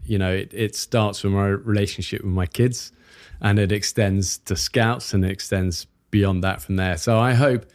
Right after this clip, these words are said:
to have that same mission, maybe at a slightly s-, slower pace. You know, we film a lot of shows at the moment and it, it's away a lot and it is, you know, it's,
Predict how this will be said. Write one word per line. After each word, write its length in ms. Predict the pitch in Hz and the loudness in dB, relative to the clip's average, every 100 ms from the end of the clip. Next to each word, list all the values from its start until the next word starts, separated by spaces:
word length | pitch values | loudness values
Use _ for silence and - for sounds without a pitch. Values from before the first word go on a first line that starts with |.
| _ _ _ | _ _ _
to 80 | - | 4
have 140 | 120 113 | 4 4
that 140 | 107 | 0
same 280 | - 110 101 | 2 2 2
mission, 380 | 98 - 113 117 _ | 2 0 -2 -4 _
maybe 300 | 156 156 127 | 0 2 2
at 80 | 117 | 2
a 60 | 110 | 2
slightly 560 | - 123 117 110 107 | 2 2 4 2 0
s-, 200 | 95 - - _ _ | -2 -6 -16 _ _
slower 420 | - - 120 107 | -4 2 4 4
pace. 460 | 92 104 98 113 - | 2 0 0 0 0
You 80 | 107 | 2
know, 100 | 104 | 4
we 160 | 110 | 2
film 300 | 113 127 113 | 2 2 2
a 20 | 107 | 2
lot 180 | 107 101 | 2 0
of 80 | 92 | -2
shows 400 | 110 110 104 117 | -2 -2 -2 -2
at 80 | |
the 40 | 104 | -2
moment 360 | 104 104 98 | 0 0 0
and 100 | 107 | 0
it, 160 | 101 - - - _ | -2 -4 -14 -20 _
it's 160 | 113 - | -2 2
away 300 | 113 110 104 | 4 4 4
a 40 | |
lot 200 | 107 104 | 2 2
and 100 | 101 | 0
it 180 | 107 107 | 0 0
is, 200 | 110 - | -2 0
you 80 | 113 | 0
know, 100 | 101 | 2
it's, 300 | 104 104 | 0 -4